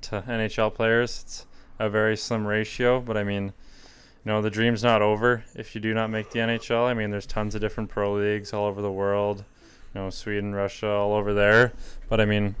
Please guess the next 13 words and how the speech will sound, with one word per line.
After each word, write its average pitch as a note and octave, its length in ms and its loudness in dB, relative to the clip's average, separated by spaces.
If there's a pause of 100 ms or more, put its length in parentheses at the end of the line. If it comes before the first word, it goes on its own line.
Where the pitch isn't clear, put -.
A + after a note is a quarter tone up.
(120)
overall C3 460 8
goal A#2 400 4 (400)
is C3 300 0
to - 100 -8
make B2 140 0
it B2 100 -12
to - 100 -10
the B2 60 0
N B2 100 2
H A#2+ 200 -2
L. B2+ 300 2 (600)
But G2 360 2 (100)
if A2 340 -6